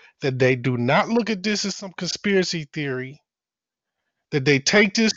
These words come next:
thing seriously and do whatever means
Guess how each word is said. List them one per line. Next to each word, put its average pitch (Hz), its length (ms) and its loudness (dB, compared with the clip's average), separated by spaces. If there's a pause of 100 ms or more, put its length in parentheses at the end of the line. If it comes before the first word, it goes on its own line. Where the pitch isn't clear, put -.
(100)
thing 196 320 0
seriously 139 1120 -6 (920)
and 147 260 2
do 196 260 6
whatever 180 600 2
means 165 580 -8